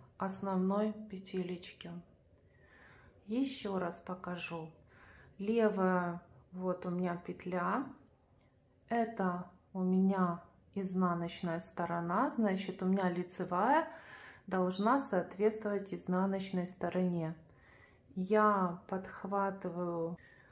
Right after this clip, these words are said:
одну сторону вот этой косички, одеваю на левую спицу, чтобы соединились две стороны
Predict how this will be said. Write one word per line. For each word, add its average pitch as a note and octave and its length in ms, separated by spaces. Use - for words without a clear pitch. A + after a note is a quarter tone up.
одну G#3 340
сторону G#3 580
вот F#3 240
этой G3 240
косички, G3 800
одеваю A3+ 640
на G3+ 100
левую F#3+ 560
спицу, F#3+ 880
чтобы F#3 340
соединились G3+ 880
две G3+ 460
стороны F#3+ 800